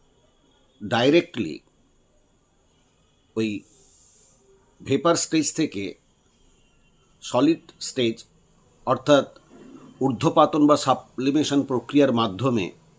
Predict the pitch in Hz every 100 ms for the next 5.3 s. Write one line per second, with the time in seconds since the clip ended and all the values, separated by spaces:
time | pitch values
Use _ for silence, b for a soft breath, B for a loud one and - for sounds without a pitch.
0 | _ - - - - - - _ _ -
1 | _ _ _ _ _ - 120 123 - _
2 | _ _ _ _ _ _ _ - 135 143
3 | - 160 - 165 156 147 - 131 - -
4 | 151 - _ - 113 123 107 101 90 -
5 | 76 62